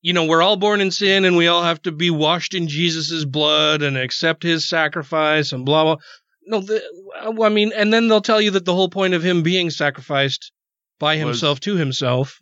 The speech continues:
Speaker 2: was
Speaker 1: was
Speaker 2: to
Speaker 1: to appease himself
Speaker 2: Yeah.
Speaker 1: So that
Speaker 2: Uh,
Speaker 1: everybody else, you know,
Speaker 2: won't get yelled at for their
Speaker 1: could,
Speaker 2: sins.
Speaker 1: could receive Jesus's grace and, and not have to pay for the sins of their forefathers and blah, blah, blah, blah, blah.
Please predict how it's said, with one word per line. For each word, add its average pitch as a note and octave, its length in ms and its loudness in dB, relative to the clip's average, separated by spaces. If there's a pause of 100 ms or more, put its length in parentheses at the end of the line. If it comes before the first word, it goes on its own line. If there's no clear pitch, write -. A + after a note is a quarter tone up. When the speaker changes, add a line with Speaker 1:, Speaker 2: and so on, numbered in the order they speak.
(120)
Speaker 2:
was - 160 -8
Speaker 1:
was D#3+ 140 2
Speaker 2:
to C3+ 60 -2
Speaker 1:
to F3+ 140 2
appease A#3 320 2
himself C#3+ 540 0 (280)
Speaker 2:
Yeah. C#3+ 180 0
Speaker 1:
So F#3 160 2
that E3+ 220 0
Speaker 2:
Uh, F3 140 -2 (100)
Speaker 1:
everybody F#3 440 2
else, E3+ 260 0 (120)
you F3 140 -2
know, C#3+ 200 0 (260)
Speaker 2:
won't C3+ 260 -4
get D#3 260 -2
yelled F#3 180 2
at B2+ 120 -2
for C3 100 -6
their D3+ 100 0
Speaker 1:
could, F#3 120 2
Speaker 2:
sins. B2+ 220 -2
Speaker 1:
could F#3 160 0
receive F#3 460 0 (260)
Jesus's F3 560 -4
grace D3 540 -2
and, B2+ 380 -6
and B2+ 560 -6 (560)
not D3 280 -2
have D3+ 200 -4
to D3 80 -8
pay D3 320 0
for D3 160 -6
the C#3 100 -2
sins D3 500 0
of C3+ 160 0
their C#3 260 2
forefathers C3+ 880 0
and A#2+ 140 -6
blah, C#3 320 -2
blah, C3+ 300 -2
blah, B2+ 300 -4
blah, B2+ 260 -2
blah. C3 180 -2